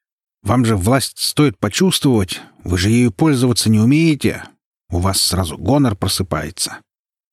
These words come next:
Вы с людьми разговариваете свысока, будто с преступниками».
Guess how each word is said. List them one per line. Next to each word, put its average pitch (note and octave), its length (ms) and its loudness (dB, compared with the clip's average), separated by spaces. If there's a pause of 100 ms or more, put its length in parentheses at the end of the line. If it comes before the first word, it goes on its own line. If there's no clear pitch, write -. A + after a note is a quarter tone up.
Вы A2+ 180 0
с - 100 -4
людьми A#2 300 2
разговариваете G#2+ 720 0
свысока, F#2+ 800 -2 (180)
будто G#2 340 -4
с - 80 -6
преступниками». - 880 -4